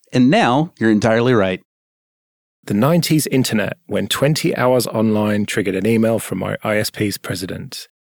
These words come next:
Speaker 2: This is an article by Ben Jedwards for Ars Technica, and I would imagine this was quite the nostalgia fest for the pair of you.
Speaker 1: I think that most of us who are of a certain age, as I am, have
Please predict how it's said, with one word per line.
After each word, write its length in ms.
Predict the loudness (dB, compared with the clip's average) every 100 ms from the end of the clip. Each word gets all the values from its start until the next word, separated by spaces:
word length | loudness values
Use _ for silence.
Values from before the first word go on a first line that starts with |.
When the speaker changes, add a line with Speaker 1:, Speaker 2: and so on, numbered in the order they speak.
| _ _
Speaker 2:
This 240 | 0 2 2
is 100 | 2
an 60 |
article 320 | 2 0 0
by 220 | 2 2 2
Ben 260 | 2 2
Jedwards 420 | 2 0 -2 -4
for 120 | -6 -4
Ars 240 | -4 -4
Technica, 640 | -6 -6 -6 -6 -6 -8 -14 -8
and 280 | -4 -4 -2
I 80 | 0
would 120 | 2
imagine 340 | 2 0 0
this 180 | 0 -2
was 120 | -6
quite 260 | -2 -2 0
the 80 | 0
nostalgia 520 | 0 0 0 0 -2
fest 440 | -4 -6 -6 -12
for 140 | -10 -8
the 80 |
pair 220 | -4 -2 -2
of 100 | -4
you. 160 | -10 -12 _ _ _ -4
Speaker 1:
I 120 | -2
think 400 | 2 2 0 0
that 240 | -2 0
most 500 | 0 2 4 2 2
of 160 | 0 0
us 280 | 0 -2 -6 -12 -20 -20 _ _
who 240 | 0 2 4
are 420 | 4 2 2 -2 -8 _ -4
of 160 | -2 -2
a 60 |
certain 460 | -2 -2 -2 -2 -4
age, 540 | -4 -2 -2 -2 -8 _ -2
as 120 | -2
I 200 | 0 -2
am, 340 | 0 0 -2 -2 -16 -20 _ -4
have 360 | 2 2 0